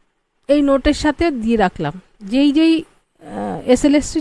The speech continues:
টিপসগুলো নোটের সাথে দিয়ে রাখলাম, বুদ্ধিমান ছাত্রছাত্রী হলে নিশ্চয়ই সেটা আত্মস্থ করতে ভুলবে না,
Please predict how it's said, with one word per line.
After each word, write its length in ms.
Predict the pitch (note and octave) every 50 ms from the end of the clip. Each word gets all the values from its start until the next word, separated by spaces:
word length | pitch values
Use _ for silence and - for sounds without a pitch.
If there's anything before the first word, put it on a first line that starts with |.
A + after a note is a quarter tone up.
| -
টিপসগুলো 500 | - D4 C4 - - - C#4+ C#4+ C#4 C#4+ C#4 C#4 C#4 - - _ _ _ _ _ _ _ _ _
নোটের 400 | D4 B3 B3+ B3 A#3+ A3+ D#4 D4+ -
সাথে 200 | - D#4 C#4+ D#4+ D#4 C4+ B3
দিয়ে 160 | B3+ B3+ C4
রাখলাম, 380 | B3 A#3 A3+ - A#3+ B3+ D#4+ F#4+ - - - _ _ _ _ _ _ _ _ _ _ _ _ _ _ _ _ _ _ _ - - - - - _ _ _ _ _ - - _ _ _ _ _ - _
বুদ্ধিমান 480 | A#3+ A#3+ C#4 B3+ B3+ E4+ D#4+ D#4+ D#4+ D#4 D4
ছাত্রছাত্রী 640 | - C#4+ C4+ - - C4+ - C#4+ C#4 - - D4 C#4+ C4+
হলে 180 | B3+ B3+ D4 G#4+ C5+ - - - _ _ - - - - - _ _ _ _ _ _ _ _ _ _ _ _ _ - _ _ _ _ _ _ _ _ _ _ _ _ _ _ -
নিশ্চয়ই 380 | C4+ D4+ - - E4 D#4 D4+ D4+ D#4+ - _ _ _ _ _ _ _ - - - _ _ _ - - - - - - - - - _ _ _ _ _ _ _ _ _ _ _ _ _ _ _ _ _ _ _ _ _ _ _ _ _ _ _ _ _ _ _ _ _ _ _ _ _ _ _ _ _ _ _ _
সেটা 260 | - - - C4+ - C4+ B3+ A#3+
আত্মস্থ 320 | A#3 - C#4+ C4 - -
করতে 320 | C#4 - C#4 C4 - - D#4 D4
ভুলবে 360 | B3 A3+ C4+ A#3 A3+ A#3 A3 A3
না, 60 | B3+